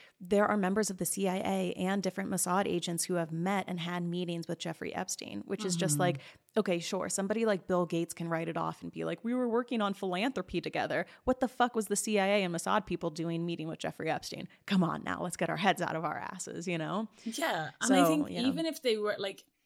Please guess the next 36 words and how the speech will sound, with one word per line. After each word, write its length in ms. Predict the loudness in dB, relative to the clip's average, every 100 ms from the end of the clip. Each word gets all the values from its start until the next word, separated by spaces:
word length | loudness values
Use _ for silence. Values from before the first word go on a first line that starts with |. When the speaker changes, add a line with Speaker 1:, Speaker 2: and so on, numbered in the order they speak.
| _ _
Speaker 2:
I 80 | 2
think 240 | 2 2
even 340 | 0 0 2
if, 240 | 0 -2 -2
uh, 300 | 0 0 -4 -8 _ _ _ _ _ _ _ _ _
it 120 | -2
was 160 | 0 0
one 160 | -2 -4
of 60 |
those 140 | -4 -6
things 160 | -6
that, 80 | -4
like, 160 | -6 -4
they 120 | -4
didn't 400 | -2 -2 -2 -6
know, 360 | -8 -8 -10 -8
for 120 | -6
example, 600 | -6 -6 -6 -6 -10 -12 _ _ _
it 120 | -4
is 280 | 0 0 2
still 240 | 0 -2
weird 300 | -4 -2 -2
that 160 | -4 -6
someone, 280 | -6 -6 -8
like, 220 | -10 -8
in 100 | -8
the 80 | -2
C 280 | -2 -2 -6
I 80 |
A 460 | -6 -6 -6 -6 -10 -8
would 180 | -8
be 120 | -8 -8
meeting 520 | -8 -6 -4 -4 -6
with 180 | -8 -6
this, 260 | -4 -4
like, 300 | -4 -6 -8